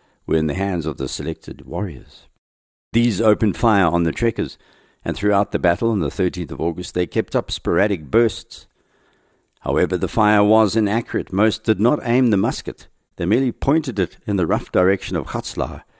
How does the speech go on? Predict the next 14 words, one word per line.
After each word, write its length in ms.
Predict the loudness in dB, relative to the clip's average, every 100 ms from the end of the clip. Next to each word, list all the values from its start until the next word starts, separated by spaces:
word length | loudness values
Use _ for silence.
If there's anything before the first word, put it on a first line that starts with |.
| _ _
and 160 | -10 -2
pulled 240 | 0 0
the 80 | -2
trigger. 360 | -4 -6 -10 _ _ _ _ _ _
Not 140 | -2 0
a 100 | 0
single 420 | 2 4 4 2
Voortrekker 520 | 4 4 4 2 2
was 200 | 0 -2
hit 200 | -6 -4
by 120 | -2
this 200 | -2 -2
erratic 480 | -2 -2 -2 -4 -10
fire, 400 | -4 -2 -2 -6